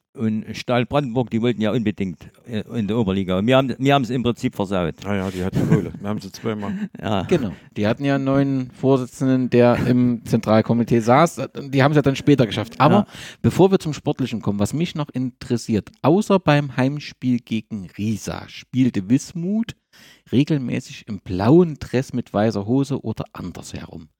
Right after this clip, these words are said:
Speaker 3: Wer kam denn eigentlich auf diese Idee, die Wismut mit einem blauen Dress dort auflaufen zu lassen?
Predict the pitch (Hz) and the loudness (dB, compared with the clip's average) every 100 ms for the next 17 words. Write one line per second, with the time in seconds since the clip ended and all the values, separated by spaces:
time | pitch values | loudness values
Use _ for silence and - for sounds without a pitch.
0 | _ _ _ _ _ - 95 82 - 127 | _ _ _ _ _ -6 -6 -4 -4 -4
1 | 147 117 113 - 107 113 95 - 87 - | -4 -6 -6 -6 -8 -6 -10 -12 -16 -14
2 | - 113 156 - - 90 - 92 110 92 | -8 -6 -6 -8 -10 -10 -6 -6 -6 -6
3 | 80 98 101 98 90 - 90 85 80 87 | -8 -8 -10 -12 -14 -12 -12 -10 -6 -6
4 | 92 98 _ - - - - - _ - | -6 -14 _ -12 -12 -12 -16 -20 _ -20
5 | - - - _ - 107 _ | -20 -20 -20 _ -20 -20 _